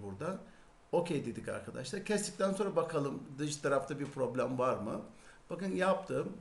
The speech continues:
Bu sefer, e, bu profilimi attım. Dedim ki bu kanadımı,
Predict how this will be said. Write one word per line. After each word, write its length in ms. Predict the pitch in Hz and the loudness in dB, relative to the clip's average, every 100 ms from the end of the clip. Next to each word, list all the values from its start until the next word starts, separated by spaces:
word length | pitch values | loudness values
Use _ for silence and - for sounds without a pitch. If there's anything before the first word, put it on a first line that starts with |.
| - | -8
Bu 60 | |
sefer, 360 | - 170 175 185 | -2 -2 2 2
e, 540 | 170 139 131 - 127 | 2 -2 -2 -2 -2
bu 120 | - - | -6 -2
profilimi 460 | 165 156 160 160 | -2 0 -2 0
attım. 320 | 147 - 151 | 0 -2 -6
Dedim 300 | 147 160 233 | -6 -6 -6
ki 400 | - 127 147 196 - - - - | -2 0 0 -2 -8 -18 -20 -12
bu 140 | 185 | -8
kanadımı, 720 | 170 156 135 113 98 104 131 | 0 2 2 0 -2 -2 -2